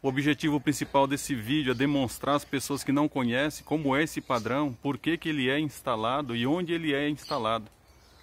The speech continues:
Eu sou Davi Rocha da Silva, muito obrigado por vocês mergulharem em meus canais. Se inscrevam, ativem o sininho e compartilhem em suas redes mo-, sociais para que mais pessoas tenham acesso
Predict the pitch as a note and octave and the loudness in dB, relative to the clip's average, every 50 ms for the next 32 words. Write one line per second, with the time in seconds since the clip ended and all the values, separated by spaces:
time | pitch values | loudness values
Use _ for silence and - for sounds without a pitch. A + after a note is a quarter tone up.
0 | - - - - - - - - - - - - - A#2+ A#2 - - C3 B2 B2 | -20 -20 -20 -20 -20 -20 -20 -20 -20 -18 -18 -12 -8 -8 -6 -4 -2 0 0 0
1 | A#2+ A#2 C3 C#3 A#2 A#2+ B2+ C3+ B2+ - C#3 B2+ A#2+ A#2 G#2+ - - - - C#3 | 0 0 -2 -2 0 0 0 0 0 -2 -2 -2 -2 -2 -2 -4 -8 -10 -6 -4
2 | C#3+ D#3 F3+ F3 D#3+ F#3 F#3+ G3 G3+ G#3 E3+ - - - C#3 C#3 D#3 D3+ E3+ C#3+ | -4 -4 -4 -4 -6 -6 -6 -6 -6 -8 -10 -14 -14 -6 -4 -2 -2 0 0 -2
3 | C#3+ C3+ A#2 B2 C3+ D3 D#3 C3+ C3 B2 A2 G2 F#2+ - - - C3 A#2+ B2 B2+ | -2 0 0 2 2 2 0 0 -2 -4 -6 -6 -10 -10 -6 -4 -4 -2 -2 -4
4 | - - C3+ C3+ C3+ C3+ B2+ A2+ A2 A2+ B2+ C3 C3 C3 C3 C3+ C3 C3 C3 C#3 | -2 -2 0 2 2 2 0 -2 -2 -2 0 0 0 0 -2 -2 0 2 2 2
5 | C#3 C#3 C3+ B2+ B2+ C3+ C3+ - - B2+ A2+ A2+ A2+ A2+ G2+ - - - - - | 2 2 0 0 0 -2 -2 -4 -4 -2 0 0 0 0 -2 -6 -10 -12 -14 -16
6 | - - - - - - - - - - - - - - - - - - - - | -18 -20 -20 -20 -20 -20 -20 -20 -20 -20 -20 -20 -20 -20 -20 -18 -14 -10 -2 0
7 | C3+ B2+ - - - B2+ D3+ E3+ D3+ A#2+ A2 G2+ F#2 F2+ F2 - - - - A#2+ | 0 0 0 0 -2 0 0 0 0 0 -2 -4 -4 -6 -10 -16 -16 -8 -6 -6
8 | A#2+ - D#3 D#3+ D#3+ D#3+ - - C3+ C3 C3 C#3 D#3 E3+ E3+ E3 D#3 - - C#3+ | -6 -4 -4 -2 0 -2 -2 -2 -2 0 2 2 2 2 0 0 0 0 -2 0
9 | C3+ C3+ C3 B2+ - - D#3+ E3 D#3+ E3 D3+ - - C#3 B2+ A2+ G#2 A2+ C#3+ E3 | 0 0 0 0 -2 -4 -6 -4 -2 -2 -2 -2 -2 -2 -2 -2 -2 -2 -2 -2
10 | D#3+ E3 D#3 D3 - - - D3+ D3+ - - D3 C3 C3 C#3+ C#3 C#3+ C#3+ - - | -2 -2 -4 -6 -6 -6 -4 -4 -4 -2 -2 0 0 2 2 0 -2 -4 -4 -4
11 | B2+ B2 B2 - B2+ A#2 A#2+ C#3 D#3 - - - E3 - - - C#3+ C#3+ C#3 C#3 | -4 -4 -4 -4 -2 0 0 0 0 -2 -6 -8 -8 -8 -6 -4 -4 -2 -2 -4
12 | - - B2 B2 A#2+ A2+ A2+ A#2 C#3 D#3 - - - C3 C3+ C3 - - - C3+ | -4 -6 -4 -4 -2 -2 -2 -2 -2 -4 -4 -4 -4 -4 -4 -4 -6 -10 -12 -12